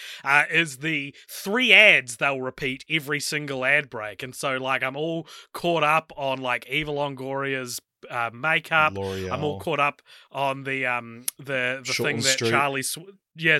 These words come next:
Speaker 1: Sh-, Shortland Street, the thing that Charlie Swan from Twilight
Speaker 2: Yeah, Fire
Speaker 1: is in.
Speaker 2: Rescue or something, Fire Country.
Speaker 1: And that, that, um, that reality dating show where it's like, that guy was like,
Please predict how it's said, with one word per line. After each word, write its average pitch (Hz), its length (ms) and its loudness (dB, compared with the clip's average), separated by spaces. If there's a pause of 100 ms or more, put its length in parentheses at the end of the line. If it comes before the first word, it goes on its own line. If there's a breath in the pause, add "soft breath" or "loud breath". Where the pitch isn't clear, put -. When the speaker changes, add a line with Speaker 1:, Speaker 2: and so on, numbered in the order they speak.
Speaker 1:
Sh-, - 120 -8
Shortland 175 480 -4
Street, 185 200 -4
the 156 60 -8
thing 165 100 -6
that 147 140 -2
Charlie 156 340 2
Swan 143 400 -4
from 135 240 -10
Twilight 151 520 -6
Speaker 2:
Yeah, 98 60 -4
Fire 117 440 0
Speaker 1:
is 117 80 2
in. 107 180 2
Speaker 2:
Rescue 113 720 -2
or 104 40 -8
something, 113 240 -12
Fire 113 280 -2
Country. 117 300 2
Speaker 1:
And 165 140 2
that, 156 180 6 (480)
that, 165 320 4
um, 160 520 4
that 156 320 4
reality 156 680 4
dating 139 500 0
show 123 360 -2
where 123 160 -2
it's - 160 -8
like, 135 160 -8
that 127 160 -4
guy 123 220 -2
was 120 160 -6
like, 113 260 -6